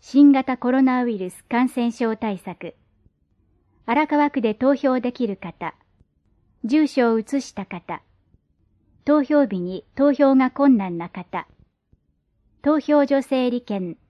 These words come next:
点字投票、代理投票。候補者を知るには。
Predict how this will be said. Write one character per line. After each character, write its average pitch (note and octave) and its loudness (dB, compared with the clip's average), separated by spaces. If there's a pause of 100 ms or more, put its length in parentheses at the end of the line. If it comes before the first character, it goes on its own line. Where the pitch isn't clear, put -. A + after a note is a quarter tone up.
(920)
点 D4 6
字 C#4+ -2
投 C#4 0
票、 F#3 -6 (180)
代 C4+ 0
理 C4 -2
投 A#3 -4
票。 E3+ -8 (960)
候 D4+ 2
補 D4+ -2
者 A#3 -4
を A3 -6
知 A#3 -6
る A#3 0
に F3+ -4
は。 E3 -6